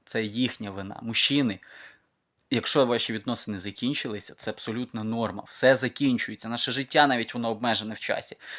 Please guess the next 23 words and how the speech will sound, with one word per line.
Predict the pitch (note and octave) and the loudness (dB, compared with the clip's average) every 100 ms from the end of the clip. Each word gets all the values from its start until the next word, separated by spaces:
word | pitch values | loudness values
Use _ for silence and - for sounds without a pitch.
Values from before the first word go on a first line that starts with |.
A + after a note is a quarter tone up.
| - | 4
Не | D3 | 4
кажучи | D3 G3+ F3+ D3 - | 10 10 10 6 -2
вже | A#2+ B2+ | -2 -2
про | - B2+ | -2 -2
те, | - F3 | 4 6
що | - A2 | 4 -2
дві | G#2 B2 D3+ | -4 -2 0
людини | A#2+ A2 A2+ F3 F3+ G#2 | 0 -2 2 4 4 0
може | A#2 A#2+ | -2 -4
в | G#2+ | -6
кінці | - A2+ - | -8 -8 -8
кінців, | - A2+ G#2 F#3+ F#3 - - - - | -8 -8 -6 -6 -8 -10 -18 -10 -2
е, | G#2+ G#2+ G#2+ | 4 4 4
прийти | A#2+ A#2 C#3+ | 0 2 0
до | A2 | 0
того | - F3+ F#3 B2 | 2 4 6 4
розуміння, | A2+ G#2+ A2+ D3+ B2 | 2 -2 0 0 -2
що | - - | -4 -4
їм | A2+ | -4
краще | G#2+ C3 C3+ - G2 | 2 6 6 4 -4
не | G#2 A#2 | -2 -4
бути | G#2 - D3+ D3 - A2+ G2+ - _ | -6 -4 2 2 2 -2 -2 -8 _
разом. | G#2+ A#2 A#2+ G#2 G#2 | 8 10 12 10 0